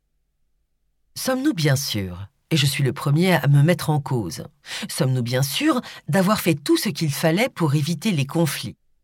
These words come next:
de nous être préoccupés comme nous l'aurions dû des questions si graves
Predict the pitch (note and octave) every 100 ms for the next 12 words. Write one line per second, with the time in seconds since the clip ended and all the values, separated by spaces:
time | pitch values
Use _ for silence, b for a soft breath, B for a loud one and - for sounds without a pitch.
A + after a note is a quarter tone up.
0 | _ C#3 C3 B2 E3+ E3 C#3+ B B -
1 | F3 E3 C#3+ E3 C#3+ C4 F3 D3 C#3+ C#3+
2 | F#3 G#3+ E3 D#3 D3 B3+ B B B E3+
3 | - B3 C#4 C4 - G#3 D3+ C#3+ A2